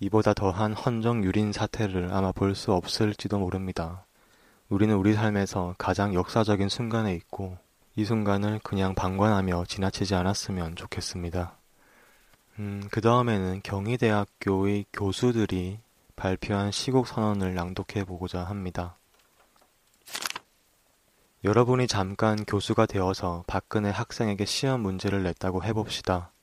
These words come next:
답안지를 보고 성적을 매겨봅시다.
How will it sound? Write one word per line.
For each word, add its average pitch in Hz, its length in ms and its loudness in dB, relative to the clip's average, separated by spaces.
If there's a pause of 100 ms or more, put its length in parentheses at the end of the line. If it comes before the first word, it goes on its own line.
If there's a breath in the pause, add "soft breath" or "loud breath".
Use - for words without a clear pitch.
(920 soft breath)
답안지를 104 680 0
보고 95 320 0
성적을 117 500 -2
매겨봅시다. 90 840 -2